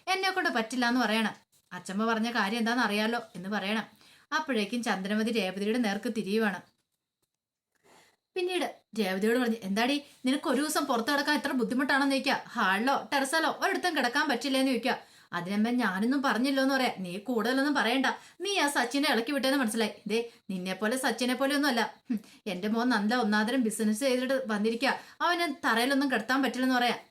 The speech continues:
"അല്ലാതെ നീ അടുക്കളപ്പണി ചെയ്യുന്ന പോലെ സച്ചി വണ്ടി ഓടിക്കുന്ന പോലെ ഒന്നും അല്ലെന്ന്" പറയണം. ഇത് കേട്ടപ്പോ രവീന്ദ്രൻ പറഞ്ഞു,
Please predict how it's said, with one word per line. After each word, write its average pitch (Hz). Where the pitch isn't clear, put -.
"അല്ലാതെ 190
നീ 190
അടുക്കളപ്പണി 214
ചെയ്യുന്ന 240
പോലെ 247
സച്ചി 311
വണ്ടി 226
ഓടിക്കുന്ന 262
പോലെ 262
ഒന്നും 262
അല്ലെന്ന്" 220
പറയണം. 220
ഇത് -
കേട്ടപ്പോ 180
രവീന്ദ്രൻ 180
പറഞ്ഞു, 208